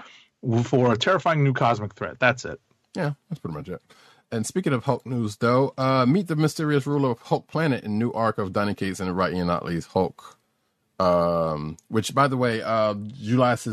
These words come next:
Speaker 2: listed for Marvel and D C are out, and probably other places I just saw, um, Marvel and D C's. So they are in the, excuse me, the show notes if you're so inclined. But this is the arc that is coming after the, uh, Banner of War stuff that is forthcoming,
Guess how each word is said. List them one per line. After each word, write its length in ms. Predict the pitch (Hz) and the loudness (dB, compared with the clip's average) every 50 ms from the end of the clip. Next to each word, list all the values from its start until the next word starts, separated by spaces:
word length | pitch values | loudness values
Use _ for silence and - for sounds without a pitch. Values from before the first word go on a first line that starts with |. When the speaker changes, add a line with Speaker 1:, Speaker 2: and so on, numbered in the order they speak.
| 95 | -4
Speaker 2:
listed 380 | 107 110 104 - - 107 95 85 | -4 -4 -4 -4 -6 -8 -8 -10
for 380 | - - - - 107 101 98 | -14 -12 -6 -2 0 0 2
Marvel 340 | 95 104 104 107 95 104 98 | 2 2 2 2 2 0 0
and 120 | 98 95 90 | 0 0 0
D 80 | 98 | -2
C 200 | 92 - - 95 | -4 -4 -4 -4
are 200 | 82 101 104 104 | -2 0 2 4
out, 160 | 104 110 92 | 4 4 2
and 100 | 85 82 | 0 -4
probably 240 | - - 87 90 90 | -4 -2 -2 0 0
other 220 | 85 87 85 90 85 | 0 0 0 -2 -2
places 240 | - 87 85 85 | -2 -2 -2 0
I 100 | 82 85 | 0 0
just 220 | 80 78 82 82 - | 0 -2 -4 -6 -4
saw, 260 | 82 82 78 62 50 - | -2 0 0 0 -2 -2
um, 480 | - 80 82 82 80 80 80 78 - - - - - _ - | 0 0 2 2 2 2 0 0 -2 -4 -8 -16 -16 _ -2
Marvel 260 | - 85 82 80 80 | 0 0 2 2 0
and 80 | 78 76 | -2 0
D 140 | 73 80 80 | 0 0 -2
C's. 400 | - - 80 80 80 82 - - - - - _ | 0 0 0 0 0 0 -2 -6 -12 -20 -20 _
So 160 | _ - 82 82 | _ -8 -6 -4
they 140 | 80 110 | -2 0
are 420 | 117 117 120 120 - 107 104 104 101 | 2 4 4 4 2 2 0 0 0
in 320 | - 107 104 101 101 101 - _ - - - - - _ _ - - _ _ _ _ _ - | 0 -2 -4 -2 -4 -4 -6 _ -16 -20 -20 -20 -20 _ _ -20 -20 _ _ _ _ _ 0
the, 80 | 170 160 | 2 2
excuse 300 | 139 - - - 165 131 | 2 2 2 2 2 2
me, 60 | 107 | 2
the 120 | 104 113 120 | 2 0 0
show 160 | - 185 170 | 2 2 4
notes 180 | 170 160 - | 4 4 4
if 160 | - 147 123 127 | 4 2 2 4
you're 160 | 143 135 127 | 2 2 2
so 160 | - 139 120 | 4 4 2
inclined. 480 | 113 107 - 113 92 87 85 85 98 - | 2 2 0 -2 -2 -2 -2 -4 -2 2
But 240 | - 180 151 - | 4 4 4 4
this 160 | 135 160 165 180 | 2 -2 0 0
is 140 | 165 139 | 0 0
the 240 | 127 135 135 127 - - - | 2 2 2 2 0 -2 0
arc 280 | 123 131 135 123 - - | 2 2 2 2 0 -4
that 240 | - 110 120 110 107 | -6 -2 0 0 0
is 120 | 107 98 | 0 -2
coming 300 | - - 117 107 107 104 | -2 -2 -2 -2 -2 -2
after 400 | - 104 104 101 - 107 101 101 | 0 0 -2 0 0 0 0 0
the, 320 | 92 82 92 95 92 92 95 | 0 0 -2 -2 -2 0 0
uh, 360 | 82 101 98 95 92 92 90 | 0 2 2 2 2 2 2
Banner 260 | 85 85 95 95 92 90 | 2 2 2 2 2 0
of 100 | 82 82 | 0 0
War 220 | 90 92 95 87 | 0 0 0 0
stuff 420 | - - 95 90 87 87 - - - - | 0 -2 -2 0 0 -2 -2 -8 -14 -10
that 220 | 98 90 87 85 | -4 -2 -2 0
is 160 | 82 82 76 - | 0 -2 -4 -6
forthcoming, 720 | - - 87 85 - - - 85 82 82 80 80 82 80 | -6 -6 -4 -4 -4 -4 -2 -2 0 0 0 -2 -4 -6